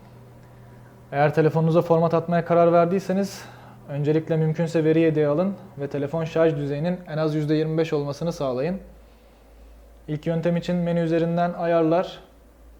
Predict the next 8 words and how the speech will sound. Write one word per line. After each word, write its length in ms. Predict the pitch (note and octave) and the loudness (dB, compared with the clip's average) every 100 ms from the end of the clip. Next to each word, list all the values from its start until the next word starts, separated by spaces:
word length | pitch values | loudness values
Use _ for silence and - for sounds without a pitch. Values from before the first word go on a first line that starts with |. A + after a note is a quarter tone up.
| _ _ - - - - _ _ _ - | _ _ -20 -20 -20 -20 _ _ _ -16
hesaplar 520 | B2 C3+ - D#3 D3+ | -8 -8 0 0 2
bölümünde 640 | D#3 D#3 D#3 D#3+ E3 E3 - - | 0 0 -4 0 0 0 -8 -10
yedekle 420 | C#3 C#3+ C#3+ D#3+ | -2 -2 0 2
ve 80 | D#3+ | 2
sıfırla, 600 | D#3+ D#3 D#3+ D#3+ E3+ E3+ - - - - - - - - _ _ _ _ _ _ | -2 -6 -2 0 -2 -6 -18 -20 -20 -20 -20 -20 -20 -20 _ _ _ _ _ _
fabrika 360 | C3 C3+ D3 D#3+ | -4 -2 0 2
ayarlarına 440 | D#3 D#3 D#3+ D#3+ | 2 2 2 0
sıfırla, 640 | D#3 D3+ D#3 D#3 E3+ F3+ | -6 -8 -4 -2 -2 -4